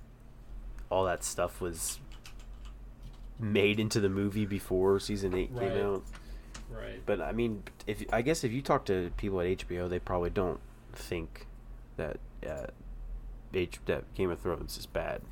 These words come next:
Speaker 2: Hmm.
Speaker 1: 'Cause they're
Speaker 2: I, they probably don't think of it that way, you're right.
Speaker 1: Yeah, they're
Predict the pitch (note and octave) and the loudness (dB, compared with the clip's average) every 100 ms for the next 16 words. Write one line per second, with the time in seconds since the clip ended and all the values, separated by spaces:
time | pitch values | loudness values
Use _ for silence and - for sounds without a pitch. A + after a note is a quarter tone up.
0 | - - - - - - - - - - | -12 -12 -12 -14 -16 -16 -16 -16 -16 -10
1 | C#3 C#3 C3+ B2+ A2+ A2 F#2 G#2 F#2+ - | -4 -2 0 -2 0 2 8 10 10 4
2 | E3 - - - - D3+ D3 D#3 D3 C3 | 0 0 -2 -6 4 8 10 10 10 8
3 | C3+ B2+ C3 A2 A2 A2 A2 G#2+ G#2 G#2+ | 4 2 2 0 0 -2 -2 -4 -6 4
4 | A2 G#2+ E2 F#2+ | 10 10 10 8